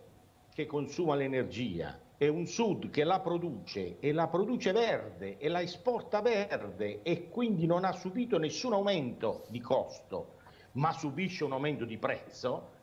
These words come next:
allora possiamo cominciare a capire che a tutti i livelli, voglio dire anche nazionale, c'è qualche cosa che non funziona.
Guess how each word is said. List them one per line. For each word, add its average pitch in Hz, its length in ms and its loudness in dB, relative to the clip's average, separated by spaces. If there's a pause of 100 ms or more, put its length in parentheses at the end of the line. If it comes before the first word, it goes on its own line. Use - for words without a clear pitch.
(200)
allora 214 280 2
possiamo 185 640 -4
cominciare 180 500 0
a 185 60 2
capire 135 760 0 (140)
che 165 240 0
a 143 140 -2 (160)
tutti - 380 -2
i 220 40 4
livelli, 139 640 2
voglio 135 220 -4
dire 131 240 -2
anche 160 300 0
nazionale, 156 800 0 (240)
c'è 214 180 2
qualche 208 340 2
cosa 190 300 0
che 175 140 4
non 120 180 2
funziona. 90 640 0